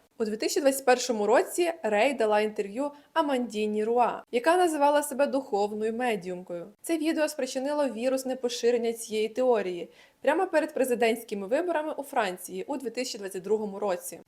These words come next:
Як доказ, прихильники цієї теорії наводили дитяче фото Жан-Мішеля, схожого на Бріжит. Але оскільки вони є рідними братом і сестрою, це не є чимось незвичним. Через це Бріжит Макрон подала позов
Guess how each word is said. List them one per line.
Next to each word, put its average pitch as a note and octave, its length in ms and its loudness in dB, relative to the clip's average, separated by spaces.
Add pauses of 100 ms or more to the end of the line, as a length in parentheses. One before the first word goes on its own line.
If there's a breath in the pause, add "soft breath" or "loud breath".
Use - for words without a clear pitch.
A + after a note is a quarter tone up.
(140)
Як A3+ 220 2
доказ, C4 320 2
прихильники C#4 540 -2
цієї A#3 280 -2
теорії D4+ 380 2
наводили C4 420 2 (200 loud breath)
дитяче B3 500 2
фото C4+ 420 2
Жан-Мішеля, A3 800 -2
схожого D#4+ 460 0
на A#3 120 -2
Бріжит. G3+ 400 -6 (200)
Але A3+ 200 6
оскільки C4+ 460 0
вони B3 200 -2
є B3 160 -2
рідними A3+ 320 -2
братом A3 300 0
і A3 40 -6
сестрою, C#4+ 500 0 (280 loud breath)
це A3+ 220 4
не A#3 160 0
є F#4+ 300 2
чимось G#3+ 400 -4
незвичним. A#3+ 580 -4 (200)
Через B3 300 2
це G#4+ 180 2
Бріжит D4+ 380 -2
Макрон C4 420 -2
подала A3 340 4
позов F4+ 480 2